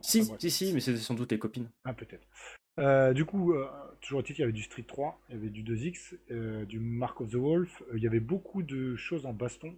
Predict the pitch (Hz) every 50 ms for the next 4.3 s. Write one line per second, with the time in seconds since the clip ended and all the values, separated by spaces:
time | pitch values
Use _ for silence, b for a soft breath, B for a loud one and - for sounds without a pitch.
0 | 147 131 113 104 92 98 95 110 147 - - 156 - - - 131 113 120 131 123
1 | - _ - 170 - - - 123 - _ - - - - 135 143 147 - B B
2 | B B B B B B B _ _ _ - 107 107 107 110 110 110 110 113 113
3 | 107 107 110 110 - - 185 185 - 202 180 - - - 170 135 135 147 156 -
4 | 120 - - - 120